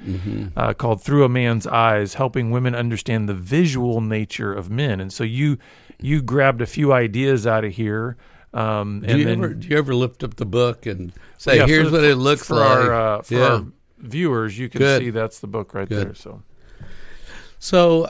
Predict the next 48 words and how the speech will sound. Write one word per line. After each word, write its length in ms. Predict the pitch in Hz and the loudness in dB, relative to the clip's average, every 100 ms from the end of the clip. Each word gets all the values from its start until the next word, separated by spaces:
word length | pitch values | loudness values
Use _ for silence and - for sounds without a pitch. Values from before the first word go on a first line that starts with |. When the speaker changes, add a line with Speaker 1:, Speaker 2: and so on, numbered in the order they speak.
| - | 0
Speaker 2:
I 180 | 156 226 | 2 2
just 380 | 294 320 - | 0 -4 -4
talked 260 | - 165 131 | 0 0 0
to 60 | 151 | -4
a 20 | |
lot 180 | 143 143 | 0 0
of 100 | 120 | 0
people, 600 | 156 160 160 156 160 165 | 4 4 4 4 6 6
and 320 | - 117 117 92 | 4 0 0 -2
somebody 420 | 127 156 151 120 | 0 0 0 -2
says, 260 | 117 120 123 | -2 -2 0
"Hey, 180 | 185 | 2
I 40 | 165 | 2
read 180 | 139 143 | 2 0
this 160 | 131 | -2
book, 360 | 120 131 139 107 | -2 0 0 -2
and 80 | 123 | -4
it's 120 | 101 | -4
good," 360 | - 131 127 123 | -2 0 2 2
and 100 | 117 | 0
I 40 | |
make 180 | 110 131 | 0 0
a 60 | 131 | 2
note. 480 | 120 123 127 123 120 | 2 2 4 2 0
If 100 | 110 | -2
it, 200 | 113 113 | -4 -4
if 120 | 107 | -6
I 140 | 110 | -4
want 300 | 117 131 139 | -2 -2 -2
to, 120 | 131 131 | -2 0
I 120 | 120 | 2
ordered 400 | 127 131 120 117 | 2 2 0 2
it. 240 | 120 120 | 4 4
I 60 | 120 | 2
have 120 | 117 | 0
all 140 | 123 | 0
these 160 | 135 101 | 0 -2
books 280 | 110 117 - | -4 -6 -4
I'm 140 | 117 | -4
always 260 | 117 127 123 | 0 0 0
trying 220 | - 127 | 0 0
to 80 | 120 | 0
read 300 | 110 127 113 | 0 -2 -2
through. 380 | 104 127 120 120 | -2 0 2 0
And 100 | - - - - - - - _ _ | -4 -12 -20 -20 -20 -20 -20 _ _
it's 100 | - | -2
funny 240 | 170 160 | 2 4
how 340 | 151 139 120 | 4 2 0